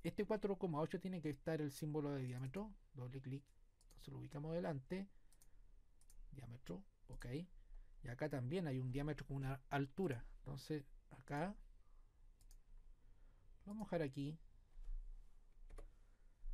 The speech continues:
Vamos a ver si se puede desplazar hacia la derecha. Doble clic.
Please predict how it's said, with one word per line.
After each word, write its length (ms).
Vamos 140
a 20
ver 80
si 120
se 120
puede 220
desplazar 500
hacia 260
la 100
derecha. 540
Doble 240
clic. 220